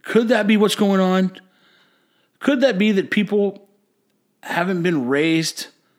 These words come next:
with what it takes to be successful in this country?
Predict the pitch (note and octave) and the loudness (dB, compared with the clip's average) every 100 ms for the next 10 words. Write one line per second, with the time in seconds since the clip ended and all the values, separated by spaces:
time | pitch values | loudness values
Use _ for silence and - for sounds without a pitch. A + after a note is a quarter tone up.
0 | _ _ _ C#3 C3 B2+ D#3 - - D#3+ | _ _ _ -4 -2 0 0 -2 -4 -4
1 | D3+ - C3 D3 C#3+ - - B2+ - C#3+ | -4 -4 -4 -2 -4 -4 -4 -4 -4 -2
2 | C3 A#2+ - B2 - C3+ C#3 | -2 -2 -4 -4 -4 -4 -4